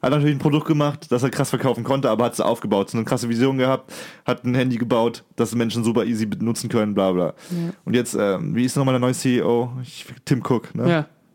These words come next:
Speaker 1: Volles Arschloch.
Speaker 2: Echt?
Speaker 1: Er findet, ja,
Speaker 2: Steve Jobs
Speaker 1: äh,
Speaker 2: war auch scheiße.
Speaker 1: Ja, also nicht, ich meine jetzt als C E O. Steve
Speaker 2: Ja.
Speaker 1: Jobs war immer noch innovativ und hatte eine Vision.
Speaker 2: Okay.
Speaker 1: Tim Cook macht nichts Neues. Er, er baut
Speaker 2: <laughs>
Speaker 1: pro neues iPhone irgendwie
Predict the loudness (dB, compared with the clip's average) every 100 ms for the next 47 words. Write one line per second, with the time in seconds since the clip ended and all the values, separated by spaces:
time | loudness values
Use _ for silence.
0 | _ _ -16 -16 -4 0 2 2 0 0
1 | 0 0 -6 -20 -10 -2 0 2 0 2
2 | 0 0 2 4 4 4 2 2 0 0
3 | 0 0 0 0 2 4 2 0 0 2
4 | 2 2 0 2 0 2 0 0 2 2
5 | 4 2 -2 -16 -12 0 2 2 0 2
6 | 2 2 2 2 2 2 0 0 0 2
7 | 0 0 2 2 4 2 0 -4 -2 -2
8 | -4 -8 -6 -2 0 2 0 -4 -14 -4
9 | -2 0 2 2 2 0 2 4 4 2
10 | 2 0 0 -2 2 4 2 2 -4 -6
11 | -4 2 2 2 2 2 2 2 2 2
12 | 0 2 2 0